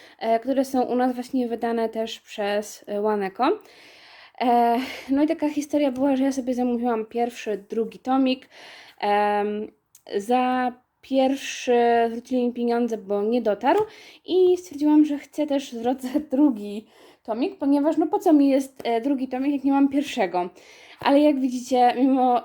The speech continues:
to dostałam <laughs> też, dostałam drugi tomik, więc okej. Mm, więc tak dziwnie wyszło z tym bardzo, no ale mam, mam drugi tomik, mam pierwszy Jujutsu Kaisen i zastanawiam się właśnie, czy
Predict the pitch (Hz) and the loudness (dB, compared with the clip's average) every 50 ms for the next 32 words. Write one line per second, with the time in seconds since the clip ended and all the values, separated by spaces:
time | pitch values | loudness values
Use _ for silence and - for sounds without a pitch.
0 | - - - 247 226 226 226 233 226 220 240 233 - - 247 - - - 254 226 | -6 -10 -6 -2 0 2 2 2 2 0 -4 -8 -10 -14 -16 -16 -8 -4 -2 -2
1 | 214 214 220 220 220 - - - - 277 277 262 - - - - - - - - | -2 -4 -6 -8 -10 -14 -10 -2 0 2 2 2 0 -6 -14 -14 -16 -20 -20 -20
2 | - - - - 240 - 262 262 - - - 320 339 302 294 277 254 294 302 240 | -20 -20 -16 -16 -8 -6 -6 -6 -6 0 2 4 6 6 4 4 4 2 2 0
3 | 262 - 214 185 175 170 170 170 190 - 208 208 202 208 208 220 - - _ _ | -2 -2 -2 -2 -2 -2 -4 -6 -4 -4 -4 -2 -2 -2 -4 -6 -8 -14 _ _
4 | _ - - - - - - - - - - - 170 - - 214 175 165 151 147 | _ -20 -20 -20 -20 -20 -20 -20 -20 -6 -4 -4 -2 0 0 2 2 2 0 -2
5 | - - _ _ - - 208 214 214 208 208 208 208 208 208 208 208 208 214 208 | -6 -12 _ _ -8 -6 -4 -2 0 0 0 0 0 0 0 0 -2 -2 -4 -8
6 | - _ - - _ _ _ _ - - - 220 220 226 226 240 233 - 262 226 | -12 _ -20 -20 _ _ _ _ -20 -20 -12 -4 0 0 0 0 0 -2 -4 -4
7 | 240 220 240 233 233 220 226 208 202 196 - - 196 185 185 185 - - 208 202 | -4 -4 -2 0 0 0 0 0 -4 -6 -6 -4 -4 -4 -4 -6 -8 -6 -4 -2
8 | 233 262 262 208 196 185 196 233 269 302 320 - - 233 226 226 226 226 220 214 | 0 0 0 0 -2 -2 0 0 2 2 2 2 0 -2 -2 -2 -2 0 -2 -2
9 | 214 214 214 214 208 202 - - - - - _ _ _ _ _ - 302 311 302 | 0 0 -2 -4 -6 -8 -10 -18 -20 -20 -20 _ _ _ _ _ 2 6 6 6
10 | 302 254 247 226 226 - 277 285 302 302 302 285 269 262 254 254 262 269 262 - | 6 4 0 -6 -8 -6 -4 0 0 0 0 0 -2 -4 -2 -2 -4 -4 -4 -6
11 | - 233 233 220 - 233 226 - - 208 - 262 302 311 302 311 302 - - 233 | -12 -16 -16 -14 -14 -14 -12 -12 -10 -6 -2 0 0 0 2 0 0 0 0 0
12 | 240 247 240 - 254 254 254 262 247 240 247 240 226 240 233 - 233 214 214 - | -2 -2 -2 -2 -2 0 0 0 0 -2 -4 -4 -4 -4 -2 0 -2 -2 -2 0
13 | 208 196 190 | 0 0 0